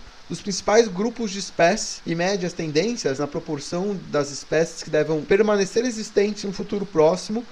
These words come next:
sem nenhuma ação de conservação adicional. É, esse índice, ele é um valor de um, que vale a todas as espécies sendo categorizadas como menor preocupação, ou seja,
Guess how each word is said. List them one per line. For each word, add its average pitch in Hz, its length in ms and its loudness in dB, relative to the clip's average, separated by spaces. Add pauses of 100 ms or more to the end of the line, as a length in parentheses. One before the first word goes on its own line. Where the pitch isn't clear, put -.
(200)
sem 226 380 0
nenhuma 180 420 -2
ação 160 380 2
de 147 100 -6
conservação 147 560 -2
adicional. 131 640 -2 (300)
É, 151 220 0
esse - 180 -8
índice, 202 600 -4
ele 180 640 2 (280)
é - 80 -2
um 156 80 2
valor 156 500 4
de 151 400 -4
um, 233 360 0
que 170 140 -6
vale 151 280 4
a 147 40 2
todas 208 320 0
as 190 100 0
espécies 170 540 0
sendo 160 200 -6
categorizadas 151 580 -2
como 151 160 -2
menor 156 280 0
preocupação, 170 680 0 (120)
ou 156 100 0
seja, 147 560 2